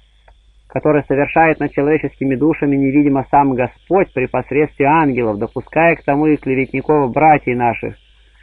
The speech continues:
Откровение двенадцать десять. "Злых духов, суд над которыми припоминается душе, и беспрестанно, беспристрастно оценивается всё её, все её дела,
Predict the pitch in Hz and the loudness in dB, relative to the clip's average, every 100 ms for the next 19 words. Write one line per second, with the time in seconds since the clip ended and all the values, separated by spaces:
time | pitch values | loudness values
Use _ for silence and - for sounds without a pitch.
0 | - - - - 123 131 127 120 120 123 | -20 -10 -8 -6 -2 0 0 -2 0 -2
1 | 123 113 117 113 110 113 151 160 135 190 | -2 -2 -2 -2 -4 0 4 4 4 2
2 | - 101 - _ _ _ _ _ - 170 | 2 -6 -8 _ _ _ _ _ -4 -2
3 | 170 151 160 151 160 160 151 139 135 127 | 0 -2 0 2 2 2 0 0 0 0
4 | 139 156 147 139 127 117 143 160 143 - | 2 2 2 -2 -4 0 2 2 -2 -8
5 | _ 131 127 - 127 120 - 170 180 175 | _ -6 -6 -6 -6 -4 2 4 6 4
6 | 170 - _ _ _ 123 208 - - 185 | 2 -2 _ _ _ 2 2 2 -4 -6
7 | - 165 170 143 143 135 - 165 175 165 | 0 4 4 2 0 -2 0 0 2 2
8 | 156 151 - 143 - 151 160 151 147 147 | 2 0 -2 -4 -2 2 4 6 6 4
9 | 143 - - 151 151 143 123 123 120 165 | 2 -2 -4 2 4 4 2 0 4 4
10 | 143 | 4